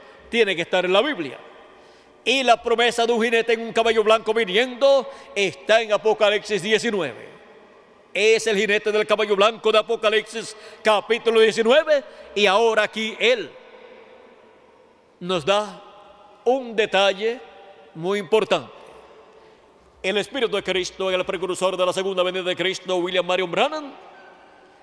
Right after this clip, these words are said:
profetiza y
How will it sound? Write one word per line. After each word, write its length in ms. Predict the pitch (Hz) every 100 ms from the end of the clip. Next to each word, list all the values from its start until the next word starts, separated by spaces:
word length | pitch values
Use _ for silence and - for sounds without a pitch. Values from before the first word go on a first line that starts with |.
| _ _ _ _ _ _ _ _ _
profetiza 760 | - 202 190 185 226 - 262 269 - - - - - - - - - _ _ _ - - - _ _ _ _ _ _ -
y 420 | 226 233 262